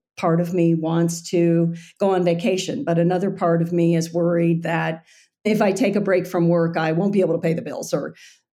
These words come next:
those dilemmas are, are alive inside of us on a daily basis. As this researcher just listened with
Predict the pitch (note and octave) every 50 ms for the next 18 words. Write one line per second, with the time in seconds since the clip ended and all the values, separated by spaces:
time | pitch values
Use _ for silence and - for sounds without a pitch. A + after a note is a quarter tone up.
0 | _ - C4 D4+ D#4+ E4+ E4 - B3+ A#3+ A3+ G#3+ G#3 G#3+ G#3 G#3 G3+ G3+ F3+ F3
1 | E3+ E3+ E3+ E3+ - - G3 F#3 F3 E3+ E3+ E3 E3 E3+ F3 E3+ D#3+ D#3+ E3 D3+
2 | - - - C3+ - - D3+ D3 - - - D#3 D3 - D#3+ C#3+ - F3 E3+ E3+
3 | E3+ E3+ E3 C#3+ - - - - - - - - - - - _ _ _ _ -
4 | A#3 A#3 A#3+ A3+ - A3 B3+ C#4+ C#4 - - - - A3 A#3+ A#3+ A#3 - C4 B3+
5 | B3 - A#3+ A3+ G#3 G#3 G3+ G3+ G3 F#3+ F#3 G3 G3+ - C#4 C#4 C#4 C4 A3+ F#3+
6 | G3 G3 F#3+ -